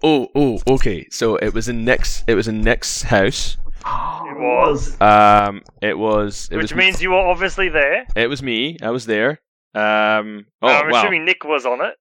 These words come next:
Speaker 1: Uh, Nick was definitely there 'cause that was his, his house, obviously. Um,
Speaker 3: The real blast from our past.
Speaker 1: we had, we had, we, we had Barry. Barry was on the
Speaker 2: Barry
Speaker 1: show.
Speaker 2: was on.
Speaker 1: Barry
Speaker 2: Yeah.
Speaker 1: was on the show.
Speaker 3: Barry was on.
Speaker 1: He was, he was, he was there from inception. He was, he was the O G member.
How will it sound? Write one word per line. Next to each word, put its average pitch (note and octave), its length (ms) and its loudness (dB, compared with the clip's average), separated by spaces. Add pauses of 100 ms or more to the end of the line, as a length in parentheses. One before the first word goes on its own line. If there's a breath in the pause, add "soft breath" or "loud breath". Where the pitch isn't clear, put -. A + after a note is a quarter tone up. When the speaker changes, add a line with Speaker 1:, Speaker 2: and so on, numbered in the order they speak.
(220)
Speaker 1:
Uh, G#2+ 120 -2
Nick A2+ 240 -4
was A#2+ 120 -8
definitely G#2+ 280 -6
there G2 200 -6
'cause G#2 140 -10
that G#2 140 -4
was G#2 280 -10
his, F#2+ 720 -10
his G#2+ 160 -10
house, F#2 280 -6
obviously. G#2+ 440 -8 (500)
Um, G2+ 880 -2 (680)
Speaker 3:
The C3+ 60 -10
real C3 400 -2
blast C3+ 340 0
from C3 120 -8
our B2 80 -4
past. A2+ 440 -4
Speaker 1:
we A#2 140 -2
had, A#2+ 220 2
we A#2 100 -4
had, A#2+ 240 2
we, A#2 180 -2
we A2+ 160 -4
had B2 260 0
Barry. G#2+ 480 0 (220)
Barry A#2 300 2
was A2+ 160 -8
on G#2+ 120 -8
the - 40 -4
Speaker 2:
Barry D#3 240 2
Speaker 1:
show. C#3 60 0
Speaker 2:
was B2 120 -6
on. G#2 240 -6 (160)
Speaker 1:
Barry G2+ 240 0
Speaker 2:
Yeah. A#2+ 60 -2
Speaker 1:
was A#2+ 100 -10
on A#2+ 100 -6
the A2+ 60 -10
show. C3 240 0
Speaker 3:
Barry C3 160 -2
was A#2+ 120 -10
on. A2+ 180 -8
Speaker 1:
He A#2 180 -6
was, A#2+ 200 -10
he A2+ 220 -12
was, A2 240 -10
he A#2 120 -10
was A2 160 -10
there A2+ 240 -2
from A#2 180 -12
inception. A2+ 480 -10 (380 soft breath)
He F#2 80 -16
was, F#2+ 160 -12
he A2+ 160 -12
was G#2 100 -12
the F#2+ 120 -14
O G#2+ 100 -10
G A2 220 -14
member. G2+ 400 -10